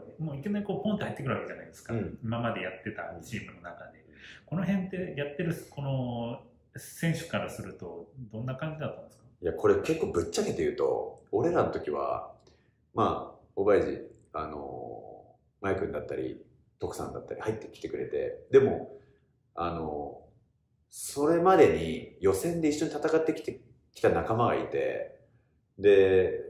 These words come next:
Speaker 2: その仲間の絆もすごくあって、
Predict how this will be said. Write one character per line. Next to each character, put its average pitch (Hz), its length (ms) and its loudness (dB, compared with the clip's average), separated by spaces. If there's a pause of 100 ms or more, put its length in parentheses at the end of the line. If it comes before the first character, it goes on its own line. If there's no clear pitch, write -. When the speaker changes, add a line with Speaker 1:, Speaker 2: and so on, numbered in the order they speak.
(120)
Speaker 2:
そ - 280 -8
の 147 380 0
仲 110 240 0
間 147 120 2
の - 100 -4
絆 95 260 -2
も 110 80 0
す - 160 0
ご 113 80 4
く 85 120 4
あ - 60 4
っ - 160 -6
て、 - 400 -6